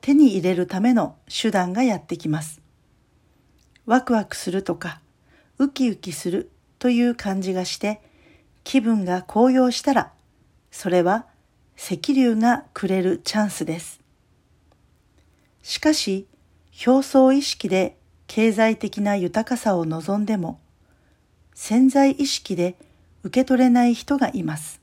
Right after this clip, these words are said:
それがお金のブロックと呼ばれているものです。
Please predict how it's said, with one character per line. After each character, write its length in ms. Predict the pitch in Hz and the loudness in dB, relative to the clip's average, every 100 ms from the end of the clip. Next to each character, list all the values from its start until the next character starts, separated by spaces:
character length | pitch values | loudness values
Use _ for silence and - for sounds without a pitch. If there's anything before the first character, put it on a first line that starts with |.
| _ _ _ _ _ _ _ _ _ _ | _ _ _ _ _ _ _ _ _ _
そ 160 | - 214 | -6 2
れ 160 | 269 | 4
が 240 | 262 262 262 _ _ _ _ _ | 6 2 -2 _ _ _ _ _
お 80 | - | -16
金 300 | - 220 220 | 0 2 2
の 180 | 214 208 | 0 -2
ブ 100 | 180 | 0
ロ 120 | 233 | -2
ッ 40 | 247 _ | -4 _
ク 220 | - - _ _ | -8 -8 _ _
と 240 | - 254 - | 0 0 0
呼 100 | 196 | -4
ば 140 | 180 | -2
れ 100 | 180 | -2
て 140 | 175 185 | -4 -6
い 100 | 214 | -2
る 100 | 240 | -2
も 140 | 180 | -4
の 100 | 165 | -8
で 140 | 156 156 | -10 -12
す。 220 | - | -16